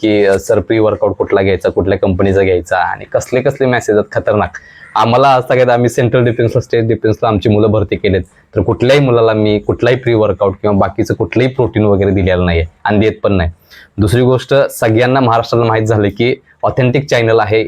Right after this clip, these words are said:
इन्फॉर्मेशन सरांची, इन्फॉर्मेशन सरांची परफेक्ट आहे,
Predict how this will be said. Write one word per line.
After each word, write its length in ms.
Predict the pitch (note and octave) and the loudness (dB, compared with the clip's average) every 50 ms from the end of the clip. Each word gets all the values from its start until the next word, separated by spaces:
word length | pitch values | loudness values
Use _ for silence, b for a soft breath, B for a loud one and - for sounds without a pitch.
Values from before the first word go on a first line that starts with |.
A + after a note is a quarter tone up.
| - - | -4 -2
इन्फॉर्मेशन 540 | G#2+ G#2+ G2 - A#2+ A#2 B2 B2 B2 - A#2 | 0 0 0 0 0 0 0 0 0 -2 0
सरांची, 440 | A2+ A2+ A2 - - A#2+ A#2 A2+ - - | 0 0 -2 -2 -2 -2 -2 -2 -2 -2
इन्फॉर्मेशन 480 | B2 A2+ G2+ - A#2+ A#2 A#2+ A2+ - A#2+ | 0 -2 0 0 0 0 0 0 0 -2
सरांची 320 | - - A2+ A2 G#2+ A#2+ | 0 0 0 0 0 -2
परफेक्ट 440 | A2+ - A2+ - - B2 - - - | -2 -4 -4 -4 -4 -8 -6 -4 -4
आहे, 100 | F#2+ | -4